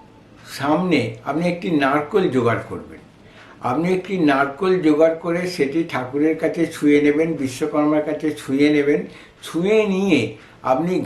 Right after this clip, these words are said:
গাড়িটিকে ওই নারকেল নিয়ে প্রদক্ষিণ করবেন। এই প্রদক্ষিণ আপনি অ্যান্টি ক্লকওয়াইজ করবেন, অর্থাৎ ঘড়ি যেদিকে ঘোরে সেদিকে না, উল্টো দিকে আপনি ঘুরবেন সাতবার।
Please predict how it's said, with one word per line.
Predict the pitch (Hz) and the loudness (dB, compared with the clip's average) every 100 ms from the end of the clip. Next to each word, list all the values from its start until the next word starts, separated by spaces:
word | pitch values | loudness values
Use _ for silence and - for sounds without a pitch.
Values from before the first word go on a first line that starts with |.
| 123 | 0
গাড়িটিকে | 123 165 180 202 196 151 117 | 0 -2 -4 -6 0 0 0
ওই | 131 143 | 0 -2
নারকেল | 135 135 127 123 175 160 | -2 -4 -4 -4 -2 0
নিয়ে | 170 156 101 - - | 2 2 0 -8 -2
প্রদক্ষিণ | 135 143 160 151 - 156 139 107 | 2 4 2 0 0 0 0 -4
করবেন। | 104 - - - - - - - - - - | -6 -8 -18 -20 -20 -20 -20 -20 -20 -10 0
এই | 190 185 175 | 0 0 -2
প্রদক্ষিণ | 180 180 254 254 - 233 214 | -2 0 0 -2 0 2 2
আপনি | 202 180 147 143 | 2 2 2 0
অ্যান্টি | 139 175 214 - 240 - | 0 2 0 -2 -6 -2
ক্লকওয়াইজ | 185 170 - 170 165 160 - | 0 0 0 0 0 -2 -6
করবেন, | 113 95 92 87 127 | -6 -4 -8 -6 -6
অর্থাৎ | 123 - 175 151 - | -4 0 0 -2 -8
ঘড়ি | 110 151 220 220 | 2 2 2 0
যেদিকে | 202 196 196 185 | -2 0 0 0
ঘোরে | 147 147 151 147 - | 4 4 4 0 -4
সেদিকে | 180 185 208 190 151 | -2 -2 0 0 2
না, | - - - - 190 | 0 -4 -16 -14 -6
উল্টো | 220 233 - 220 | -2 -2 0 0
দিকে | 190 175 214 196 | 0 2 2 2
আপনি | 151 208 151 | 0 -2 -2
ঘুরবেন | 120 123 110 101 85 - - - - | -2 -2 -2 -6 -8 -14 -20 -14 -8
সাতবার। | - 165 151 117 104 | 0 2 2 0 -4